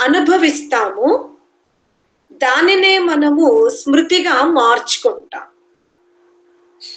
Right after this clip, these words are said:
స్మృతి అనేది సహజముగా మనకు ఉపకారము చేస్తది. కానీ ఏ స్మృతి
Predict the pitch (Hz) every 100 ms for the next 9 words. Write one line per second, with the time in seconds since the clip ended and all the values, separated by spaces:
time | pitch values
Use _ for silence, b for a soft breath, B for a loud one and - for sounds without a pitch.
0 | - - - 294 339 349 415 381 349 339
1 | 330 349 294 262 277 320 - - - 269
2 | 262 330 349 339 349 294 330 247 247 269
3 | - - - 277 294 294 294 233 240 269
4 | 277 - - 277 349 349 339 320 320 330
5 | - 269 302 - - - - _ _ -
6 | _ _ _ _ _ _ _ _ _ -
7 | 302 381 403 262 262 269 262 262 311 381
8 | - 330 339 339 330 330 330 330